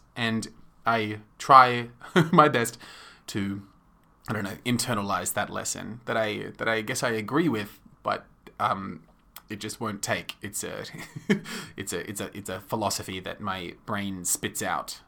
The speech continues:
like, like a watermelon seed, which you can just swallow. So,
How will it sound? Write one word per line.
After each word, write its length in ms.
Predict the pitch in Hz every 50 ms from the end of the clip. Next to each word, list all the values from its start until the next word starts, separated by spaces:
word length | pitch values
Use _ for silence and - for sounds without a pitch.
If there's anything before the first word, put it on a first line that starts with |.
| _ - -
like, 400 | - 117 110 110 110 - - -
like 160 | 123 123 127 -
a 60 | 147
watermelon 500 | 139 123 120 113 107 107 104 107 104 101
seed, 420 | - - 107 107 104 104 104 110 - - - - - - - - - - - - - _ _ _
which 260 | - 147 180 180 -
you 160 | - 196 208 196
can 260 | - 233 294 339 320
just 280 | - 220 233 - -
swallow. 500 | - 135 143 202 247 185 107 92 98 - - - 120
So, 440 | 117 - - 123 113 110 107 98 -